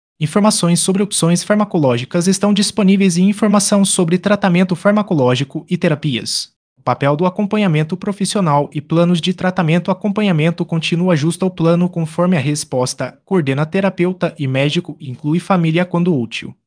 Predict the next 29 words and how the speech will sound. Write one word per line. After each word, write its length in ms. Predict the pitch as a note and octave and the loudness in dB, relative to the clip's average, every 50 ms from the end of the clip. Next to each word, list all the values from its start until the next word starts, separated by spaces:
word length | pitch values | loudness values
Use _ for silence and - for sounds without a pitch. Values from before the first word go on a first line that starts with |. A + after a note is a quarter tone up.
| _ _ _ _ - | _ _ _ _ -4
Um 120 | D3+ C#3 | -2 0
bom 160 | C#3 D#3+ F3+ | 0 0 0
plano 300 | F3+ - F#3+ F#3+ F#3+ F#3+ | 0 2 4 4 6 4
estabelece 640 | F#3+ F#3 - F3 E3 D3+ D#3 D3 D3 D#3+ D#3 - G3 | 4 2 0 -2 0 0 2 2 2 0 0 0 0
metas, 480 | F3+ F3 F#3 F#3+ - A3+ A3 - - - - | 2 2 2 0 0 -2 -2 -2 -6 -8 -6
estratégias 640 | E3+ D3 - - G3 E3+ D#3 E3 D#3+ E3 F3 F#3+ F#3+ | -6 -4 -4 -2 -4 -2 0 0 0 2 2 0 -2
para 180 | - - F#3+ F3+ | 0 -2 0 0
recaídas 680 | D#3 F#3 F3+ F#3 - F#3+ F#3 F#3+ F#3 G#3 G#3 G3+ - G#3 | 2 0 -2 0 -2 0 0 2 2 2 0 0 -2 -6
e 40 | |
contatos 560 | G3 - G3 F3+ F3+ - D#3 E3 D#3+ F#3 F3+ D#3 | -4 -2 -2 -2 0 0 -2 0 0 0 -2 0
de 100 | F3+ G#3 | 0 0
emergência. 760 | G3+ G#3 G#3 F#3 D#3 D#3 B2+ A2+ A2 - - A2 - - - _ _ _ _ - | 0 2 2 2 0 0 -2 -2 -6 -8 -10 -10 -12 -16 -16 _ _ _ _ -10
Se 120 | - - D#3+ | -8 -6 -4
preferir 420 | - G3 G3 - A3+ F#3 F#3+ F#3+ | -4 -4 -2 -2 -2 0 0 0
atendimento 640 | F#3+ F#3 - F3+ F3 D#3+ F3 E3+ E3 E3 D#3 E3+ C#3+ | 0 0 0 -2 -2 -2 0 0 -2 -2 -2 -4 -4
remoto, 560 | C#3+ C#3 C#3 C3 C3 C3+ C#3 - F3 D#3+ _ _ - | -4 -4 -2 -2 -2 -2 -2 -4 -8 -10 _ _ -8
existem 460 | C#3+ B2+ C3+ E3 D#3 - A3 G#3 G#3 | -6 -4 -4 -4 -4 -2 -4 -2 -2
opções 380 | G3+ G#3 - - D#3+ D3+ D#3 D#3 | -4 -4 -6 -6 -4 -2 -2 -2
seguras 580 | - E3 C3+ C3+ D#3+ F#3 F#3 F#3 F3 - - - | -4 -6 -4 0 0 0 0 0 -4 -4 -8 -4
e 140 | G3 F#3+ | -2 0
acessíveis 560 | G3 G3 G3 - F#3 - - G3 F3 F3+ F3 D3 | 0 0 -2 -4 -4 -4 -4 -4 -2 -2 0 0
de 120 | D#3+ E3 | -2 -4
terapia 480 | D#3+ F#3 F#3+ G3 G3+ G3+ - F#3+ G#3+ G#3 | -4 -2 -2 -2 -2 -2 -2 -2 0 0
online 500 | G3 E3 D3 D3 D#3+ E3+ F3+ F3+ - - | 0 0 0 0 0 -2 -2 -6 -10 -8
e 60 | - F#3+ | -8 -6
telepsicologia 920 | - A3 A3 A3+ A3+ - G3 F#3+ - A3 A3 G3 D3 C3 D3+ E3+ F#3+ G3 | -4 -2 -2 -2 -2 -4 -8 -6 -4 -4 -2 -2 -2 0 0 0 0 -2
com 200 | G3 - - F3 F3 | -4 -6 -6 -6 -4
profissionais 640 | - G#3 G3 - G3 - G#3+ F#3+ D#3+ D#3 F#3 F#3 - | -4 -6 -6 -6 -6 -4 -4 -2 -2 -2 -2 -2 -2
qualificados. 1000 | - G#3+ G3+ G#3+ - - A3+ - - D3 C3 A#2+ G#2+ G#2+ F#2+ - - - - | -4 -2 -2 -2 -4 -6 -10 -4 -4 -2 -2 -2 -4 -8 -12 -14 -14 -14 -14